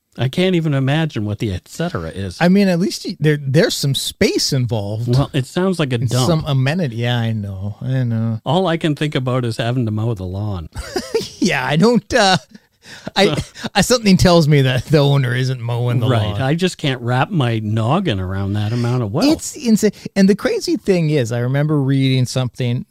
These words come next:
Speaker 2: uh, where it was like, at least in the downtown core, a lot of the four, five, ten million dollar par-, penthouses are people's second and third homes.
Speaker 1: Yeah.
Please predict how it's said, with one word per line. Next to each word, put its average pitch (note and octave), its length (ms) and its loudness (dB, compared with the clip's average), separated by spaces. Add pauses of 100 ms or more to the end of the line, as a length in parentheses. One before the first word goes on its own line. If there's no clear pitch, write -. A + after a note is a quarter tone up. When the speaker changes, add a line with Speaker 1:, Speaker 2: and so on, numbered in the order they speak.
Speaker 2:
uh, B2+ 180 0
where C3 340 0
it - 120 -6
was C#3 260 0
like, C#3 240 -2
at E3+ 180 -4
least G#3 420 0
in F#3 140 2
the E3 80 0
downtown D3 540 2
core, C3+ 460 0 (180)
a C#3+ 100 -2
lot C3 380 2
of C3 260 0
the B2+ 140 2
four, B2+ 360 0
five, B2 440 -2
ten C3+ 300 -2
million B2+ 540 0
dollar A#2 640 0
par-, - 180 -6
penthouses G#3+ 760 -4 (100)
are D#3 140 4
people's D3 540 -2
second C3+ 340 -2
and A2 120 0
third G#2 340 -2
homes. F2+ 480 -8
Speaker 1:
Yeah. A#2 220 -2